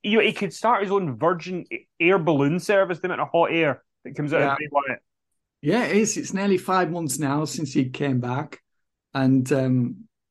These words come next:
Speaker 1: It's
Speaker 2: he's,
Speaker 1: just
Speaker 2: um, he's just, I don't think he's contributed anything, and he's certainly created a hell of a lot of damage, you know, in this near five-month period since he returned. I mean, we had high hopes,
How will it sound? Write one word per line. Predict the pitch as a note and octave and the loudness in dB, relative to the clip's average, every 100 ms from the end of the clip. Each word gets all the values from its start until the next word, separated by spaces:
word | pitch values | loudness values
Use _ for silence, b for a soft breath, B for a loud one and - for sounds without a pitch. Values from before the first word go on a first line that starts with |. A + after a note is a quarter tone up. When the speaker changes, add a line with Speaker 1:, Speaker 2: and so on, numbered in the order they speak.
| _ | _
Speaker 1:
It's | - - | -12 -2
Speaker 2:
he's, | D#3 | 0
Speaker 1:
just | A#3+ - E3 | 0 -2 -2
Speaker 2:
um, | C#3 C3+ C3 B2+ B2+ _ _ | 0 0 0 0 -4 _ _
he's | E3+ D3 | -6 -2
just, | - G#3+ - - - _ _ _ - | 2 2 0 -10 -16 _ _ _ 0
I | F#3 | 2
don't | A3 | 2
think | - F#3 | 0 -2
he's | D#3 | -4
contributed | - F#3 - E3 G3+ C#3 | -4 -4 -2 -2 -2 0
anything, | F#3+ A#3+ - D3 | 4 4 4 2
and | D3 | 2
he's | C#3+ - | -2 0
certainly | F#3+ D#3+ D3 | -2 0 -4
created | B2+ - F3+ D#3+ | -4 -2 0 0
a | B2+ | -2
hell | C#3+ E3 | -2 -2
of | D3 | 0
a | |
lot | D#3 D3 | -2 -2
of | B2+ | -4
damage, | D3 D#3 C#3+ D3 D3+ - b b b b b b - | -4 -2 0 -2 -4 -10 b b b b b b -4
you | C#3 | -2
know, | |
in | C#3 D3 | 2 4
this | D3 - | 4 2
near | C3+ D#3 C#3+ | 2 2 -2
five-month | - D#3+ C#3+ C#3 C3+ B2+ | -2 0 0 0 -2 -4
period | D3 D#3+ C#3+ B2+ | -2 0 0 -2
since | B2+ C#3 B2 | -4 -6 -4
he | |
returned. | C3 B2 B2 C#3+ C3 C3+ F3+ _ _ _ _ - | -2 -2 -2 -2 0 -2 -4 _ _ _ _ -2
I | |
mean, | E3+ G3+ | 4 6
we | |
had | A#3+ G#3 | 8 6
high | B2+ F#3 | 4 2
hopes, | A#2 F3 F#3 F#3+ - - - | 2 2 2 -2 -8 -12 -14